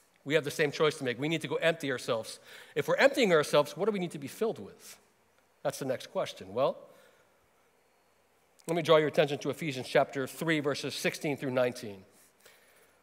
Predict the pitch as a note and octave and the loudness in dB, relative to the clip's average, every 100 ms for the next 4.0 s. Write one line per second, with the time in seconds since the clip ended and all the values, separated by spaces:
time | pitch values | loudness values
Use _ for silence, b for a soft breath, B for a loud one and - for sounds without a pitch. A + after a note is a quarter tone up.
0 | _ - F3+ F3 - F#3 E3+ C#3+ C3 B2+ | _ 10 10 10 0 4 4 4 -2 -6
1 | - D3 D3 D3 C3 B2 - G2 - C3 | -2 -2 -4 -2 -2 -4 -12 -14 -8 -4
2 | C#3 A3 A3 D#3+ - F#3+ D#3 C#3+ C3 B2+ | 2 4 4 2 0 0 0 -4 -6 -4
3 | D3 C#3+ D3 C3 - A#2+ G#2 A2+ - - | 0 0 -2 -6 -8 -8 -4 -4 -4 -16